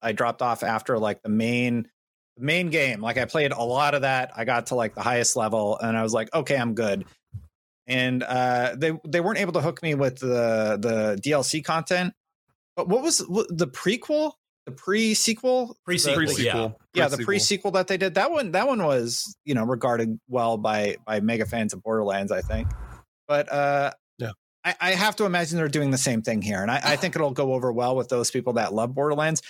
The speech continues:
Speaker 1: But will it expand into a wider market appeal? That, that's what would be more interesting to me, you know?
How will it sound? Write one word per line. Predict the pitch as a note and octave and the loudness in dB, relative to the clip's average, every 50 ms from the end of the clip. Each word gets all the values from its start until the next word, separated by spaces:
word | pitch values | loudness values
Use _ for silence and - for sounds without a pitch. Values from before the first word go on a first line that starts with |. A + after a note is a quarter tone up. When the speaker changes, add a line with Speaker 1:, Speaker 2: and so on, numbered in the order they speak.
| - _ - - | -20 _ -8 -8
Speaker 1:
But | D3+ | -8
will | C3 B2 C#3+ D#3+ E3+ F3+ | -4 0 0 0 2 2
it | F3+ F3 - _ _ _ _ _ - | 0 -2 -4 _ _ _ _ _ -12
expand | D3+ C#3 - - - C#3+ C3 C#3 D3 D3 D3 | -6 -2 -2 -2 0 0 0 2 2 2 0
into | D3 C#3+ B2+ - - C#3 B2+ A#2+ | 0 -2 -2 -2 -2 0 0 2
a | A#2 A2+ A2 G#2+ G#2 - | 2 2 2 0 0 -2
wider | A2 A2+ A#2+ A#2 C3 C3+ C3+ | -2 -2 0 0 2 2 0
market | A#2+ A2+ B2 C3+ C3 - F3 | 0 0 0 0 0 -2 -4
appeal? | F3 - - G3+ G3 F3+ D#3 | -4 -2 -2 -2 -2 0 0
That, | D#3+ D#3 - - - | 0 -2 -2 -2 -2
that's | D3 C#3 C3+ | -2 -2 0
what | - C#3 B2+ | 0 0 0
would | B2+ A#2+ A2+ | 0 0 0
be | A#2+ G#2+ | 0 0
more | A2 A2 G2+ D2+ | 0 0 0 -2
interesting | G#2 G#2 - - - - F2+ F2+ F2+ | -4 -4 -4 -4 -4 -4 -6 -6 -8
to | - F#2+ | -10 -10
me, | F#2 F2+ F2 | -10 -12 -12
you | E2+ | -12
know? | - - F#2 F#2 | -12 -10 -12 -12